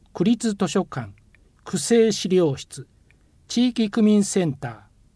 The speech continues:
区民集会所の会議録を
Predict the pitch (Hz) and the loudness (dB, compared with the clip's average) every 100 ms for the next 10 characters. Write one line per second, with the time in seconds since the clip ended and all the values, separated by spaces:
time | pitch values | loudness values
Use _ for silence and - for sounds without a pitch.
0 | _ - 202 254 247 202 233 220 214 202 | _ 0 4 6 4 2 -2 -2 0 0
1 | 190 190 147 139 _ _ - - 208 247 | 2 0 -2 -6 _ _ -10 0 2 4
2 | 240 214 190 196 233 | 4 2 0 0 -2